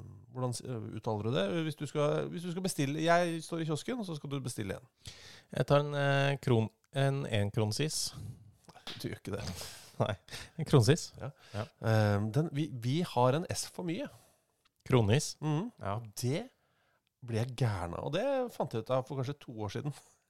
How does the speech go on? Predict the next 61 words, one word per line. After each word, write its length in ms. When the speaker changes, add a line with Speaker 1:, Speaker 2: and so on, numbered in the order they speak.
Speaker 1:
<laughs> 160
At 160
det 240
heter 340
kronis 480
og 80
ikke 240
kronesis. 680
Speaker 2:
Ja, 240
men 180
det 80
er 440
Speaker 1:
Men 120
du 80
er 60
enig 80
at 80
det 80
er 80
provoserende? 340
Speaker 2:
Ja, 800
det 100
er 100
Speaker 1:
At 280
du 80
blir 140
Speaker 2:
fair, 80
altså, 160
Speaker 1:
rasende, 180
eller? 160
Speaker 2:
fordi 160
den 80
kostet 340
en 80
krone, 300
det 100
var 120
jo 20
det 140
som 120
er 100
greia. 320
Speaker 1:
Ja, 160
men 200
en 100
kronesis, 640
liksom? 280
Speaker 2:
Ja, 160
men 160
det 60
er, 500
det 80
er 200
bare 100
de 140
har 100
fått 200
det 140
kle-, 220
sl-, 240
sleng-, 300